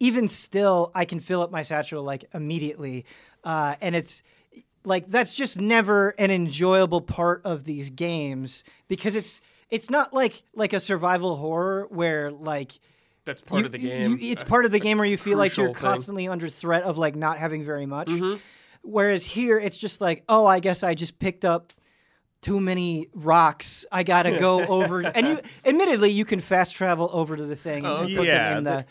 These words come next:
Speaker 2: But
Speaker 1: the item
Speaker 2: still,
Speaker 1: storage. Yeah. It's,
Speaker 2: just,
Speaker 1: it's just
Speaker 2: it just
Speaker 1: slightly
Speaker 2: seems like a
Speaker 1: annoying.
Speaker 2: lot of little things that are just kinda like, "Why?"
Speaker 1: I, ev-, even with that concession, though,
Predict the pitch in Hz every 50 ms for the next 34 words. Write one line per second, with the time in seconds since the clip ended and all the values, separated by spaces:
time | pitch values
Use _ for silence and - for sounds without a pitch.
0 | - - - 175 - 170 170 170 165 160 160 123 - - 151 139 143 143 - 196
1 | 185 151 123 131 _ _ _ _ _ - 254 262 185 180 330 247 - - 339 226
2 | - 233 226 233 214 196 190 170 156 147 143 135 180 175 180 180 180 175 165 156
3 | 147 156 156 147 139 139 - 143 135 139 135 131 131 127 123 120 123 - - -
4 | 139 131 127 120 113 - 190 - - - - 233 - - - - - - - -
5 | - - 330 330 320 294 - _ _ _ _ _ _ _ _ _ _ _ _ _
6 | _ - - - - _ - - 320 359 370 - - _ _ _ _ _ _ _
7 | - - 339 415 427 466 466 440 392 339 254 - _ _ _ _ _ _ _ _
8 | _ _ _ _ - 240 196 277 - - 330 330 302 - - 240 190 - - -
9 | 165 170 170 - 220 220 214 214 220 226 233 233 240 - -